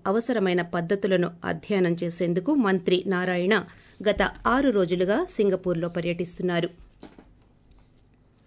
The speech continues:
సింగిల్ యూజ్ ప్లాస్టిక్ రహిత సచివాలయంగా రాష్ట్ర సచివాలయాన్ని ఈ నెల పదిహేనవ తేదీ నాటికి తీర్చిదిద్దాలని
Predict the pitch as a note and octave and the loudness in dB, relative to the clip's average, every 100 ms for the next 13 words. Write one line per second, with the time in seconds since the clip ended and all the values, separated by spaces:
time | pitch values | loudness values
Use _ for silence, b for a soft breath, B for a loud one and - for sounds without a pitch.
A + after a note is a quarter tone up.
0 | b b b b - - C#4+ D4+ E4 D#4 | b b b b -12 2 6 8 8 6
1 | B3 B3+ B3+ - A3 G#3 A3 - A#3+ A3 | 6 4 4 -2 0 2 0 -2 2 4
2 | G3+ G3+ G3 G#3 G3 G#3 F#3+ F#3+ F#3+ G3 | 4 2 2 0 0 2 4 4 4 4
3 | A#3+ A#3+ G3+ G3+ G3+ G3+ F#3+ G3 F#3+ F#3+ | 2 2 -2 -2 -2 -2 -2 2 4 6
4 | F#3+ G3 A#3+ - G3 F#3+ F#3 F3 F#3 G3 | 6 4 4 2 2 4 4 2 2 2
5 | G3+ G3 F#3 F3+ F3+ F#3 F3+ F3 F#3 F3+ | 2 2 2 0 0 2 2 0 -2 -2
6 | A3 A3+ G#3+ E3+ D#3+ F3 F3 F3 | -4 -2 -2 0 0 2 4 4